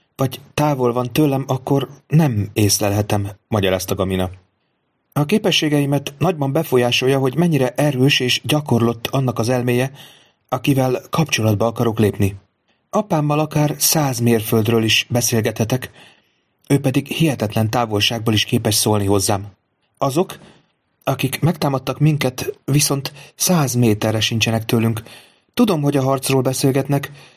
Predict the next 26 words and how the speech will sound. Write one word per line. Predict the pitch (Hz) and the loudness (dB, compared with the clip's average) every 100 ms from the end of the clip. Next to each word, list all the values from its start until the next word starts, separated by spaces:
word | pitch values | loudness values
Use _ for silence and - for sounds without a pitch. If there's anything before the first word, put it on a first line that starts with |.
| _ _ _ | _ _ _
Öm, | - 156 156 - _ - _ - 160 | -2 -2 -4 -12 _ -20 _ -10 -6
Borikot | 175 214 160 147 139 | 0 0 0 -2 -2
viszont | 175 - 143 135 - | -2 0 -2 -4 -2
sehol | 123 185 180 | 0 2 2
sem | 120 131 | 0 0
érzem", | 131 113 110 101 101 _ _ _ _ _ | 2 2 0 -2 -6 _ _ _ _ _
tette | 107 - | -6 -2
hozzá | 98 98 98 | 0 0 0
szomorúan. | - 98 95 95 92 104 - _ _ _ _ _ _ | -2 -2 0 0 0 -4 -14 _ _ _ _ _ _
James | 127 117 - | -2 -2 -2
kinyújtotta | 107 101 98 104 - 101 - | 0 0 -2 -6 -2 -4 -6
kedvese | - 104 95 92 - | -6 -4 -2 -2 -2
felé | - 98 92 | 0 0 0
a | 90 | 0
karját, | 98 101 98 101 | 0 0 -2 0
és | 95 101 | 0 0
az | 90 | 0
befészkelődött | 92 92 87 80 - 90 90 87 | -2 -4 -2 -2 -2 -2 -2 -2
az | 92 | -2
ölelésébe. | 92 90 90 87 95 90 92 - _ _ _ _ _ _ _ | 0 0 0 0 0 -2 -6 -14 _ _ _ _ _ _ _
A | - | -4
férfi | 107 147 120 | -2 -2 0
lova | 127 120 | 0 0
hátrahőkölt, | 113 117 101 98 101 104 101 104 - | 0 -2 0 0 0 0 -2 -4 -8
amikor | 107 98 98 | -6 -2 -2
megérezte, | 101 98 92 101 - 101 | -2 -2 0 -2 -2 -4